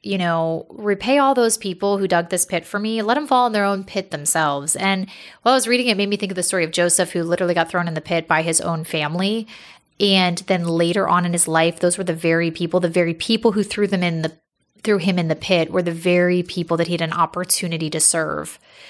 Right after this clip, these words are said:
He held a lot of power at the end of that story. He didn't have to actually help them or serve them. But in my, when I think about what, what is, like, a Christ-like response,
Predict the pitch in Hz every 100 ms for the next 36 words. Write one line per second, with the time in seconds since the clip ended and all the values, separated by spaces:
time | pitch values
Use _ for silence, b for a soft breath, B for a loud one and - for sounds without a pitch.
0 | B B B B B B - 214 220 202
1 | 185 165 - - 254 196 175 175 175 165
2 | 160 156 - 165 165 160 - 180 - -
3 | 190 - - 175 156 - - 165 156 170
4 | 160 202 196 180 190 190 - 240 233 269
5 | 254 269 269 _ _ _ _ _ _ -
6 | _ 196 196 _ 202 190 185 180 185 185
7 | - 190 175 - 196 190 185 170 160 160
8 | - _ _ _ _ _ _ - 190 190
9 | 190 202 190 196 202 175 - - 175 180
10 | - - 170 170 196 180 - 151 156 165
11 | 175 - -